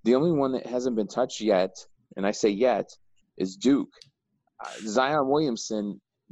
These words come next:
the, the situation with him and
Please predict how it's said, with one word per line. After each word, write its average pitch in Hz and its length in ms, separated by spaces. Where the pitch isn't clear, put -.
the, 110 200
the 117 200
situation 147 680
with - 160
him 135 340
and 107 480